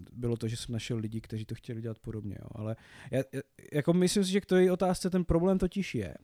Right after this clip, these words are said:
že, eh, my se na to někdy díváme tak, že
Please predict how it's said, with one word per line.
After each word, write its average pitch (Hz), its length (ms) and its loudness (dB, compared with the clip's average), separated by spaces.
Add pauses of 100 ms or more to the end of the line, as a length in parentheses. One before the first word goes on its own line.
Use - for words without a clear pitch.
(640)
že, 139 360 4 (380)
eh, 123 200 -2 (1000)
my 135 100 6
se 165 100 2
na 175 100 2
to 165 80 0
někdy 180 240 0
díváme 165 380 4
tak, 139 200 2
že 156 240 2